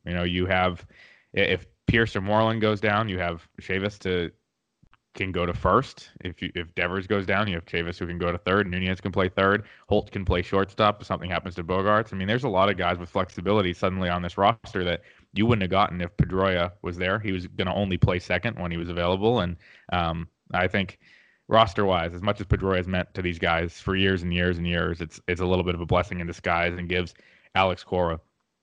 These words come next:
a lot of options. I think, and I've only been covering the team for a year. Like you said, you've been covering it for eighteen. That includes Pedroia's whole career. I think people now, and I tweeted about this a couple weeks ago, and I talked about this on the show, um,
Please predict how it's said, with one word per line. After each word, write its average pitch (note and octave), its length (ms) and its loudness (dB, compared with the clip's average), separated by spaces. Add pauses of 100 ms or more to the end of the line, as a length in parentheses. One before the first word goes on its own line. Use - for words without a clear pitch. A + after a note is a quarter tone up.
(240)
a A2+ 60 2
lot G#2+ 200 6
of F#2 80 -2
options. F#2 400 -4
I G#2+ 40 4
think, A2+ 180 2 (420)
and A2 500 -2 (140)
I've G2 160 0
only G2 160 -2
been F2+ 140 -8
covering F#2 260 -4
the E2+ 60 -8
team F#2+ 180 -6
for F2 140 -4
a - 20 -2
year. G#2 220 4
Like F2+ 160 -2
you F2 60 -6
said, F2+ 200 -4
you've F2+ 120 -6
been F2 80 -4
covering F2+ 300 -2
it - 120 -6
for F2 100 -2
eighteen. F#2 360 -2
That F2 100 -4
includes F2 280 -2
Pedroia's F2+ 520 2
whole F#2 120 2
career. F2 440 0 (1000)
I A2 80 4
think B2+ 180 4 (240)
people A2+ 600 4
now, G2+ 420 4
and F2+ 60 -4
I F#2 80 -4
tweeted G2+ 280 0
about F#2+ 220 -2
this - 160 -10 (220)
a - 60 -12
couple G2 220 -4
weeks F#2+ 180 -8
ago, F#2+ 300 0
and F2 100 -4
I E2 140 -6
talked F#2+ 240 -2
about F2+ 200 -2
this - 140 -6
on F2+ 140 0
the F2 60 -6
show, F2+ 340 0 (500)
um, E2 400 -6